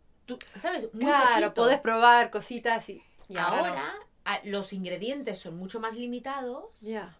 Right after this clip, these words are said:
Speaker 1: Son cosas ya preparadas
Speaker 2: Mm.
Speaker 1: y la cantidad es más o menos est-, establecida.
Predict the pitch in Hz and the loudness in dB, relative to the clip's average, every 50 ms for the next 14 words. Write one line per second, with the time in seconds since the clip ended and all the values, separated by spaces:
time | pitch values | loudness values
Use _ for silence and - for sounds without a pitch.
0 | _ _ _ - - 233 220 208 247 240 226 208 180 185 180 180 214 226 226 233 | _ _ _ -4 -2 -2 -2 -2 -4 -4 -4 -6 -6 -6 -6 -6 -8 -8 -6 -4
1 | 233 254 262 254 254 254 277 320 359 403 - - - - 214 214 208 190 - - | -4 -4 -4 -4 -4 -6 -6 -8 -10 -14 -18 -20 -14 -8 -6 -6 -6 -6 -8 -14
2 | _ _ _ - 262 269 294 311 339 - - 202 202 196 202 202 190 170 196 190 | _ _ _ -6 -6 -2 -2 -2 -4 -4 -4 -4 -4 -2 -2 -4 -6 -6 -6 -4
3 | 190 208 254 262 240 240 240 - - 208 202 220 214 233 254 320 - 269 - - | -4 -2 -2 -2 -2 -4 -6 -6 -8 -10 -8 -6 -6 -6 -6 -6 -8 -10 -12 -14
4 | _ _ _ 180 170 - - - - - - - - 165 165 - 175 165 160 160 | _ _ _ -20 -20 -20 -20 -20 -20 -20 -20 -18 -18 -16 -12 -10 -10 -10 -10 -10
5 | - 180 160 143 - - - | -12 -14 -12 -12 -14 -14 -16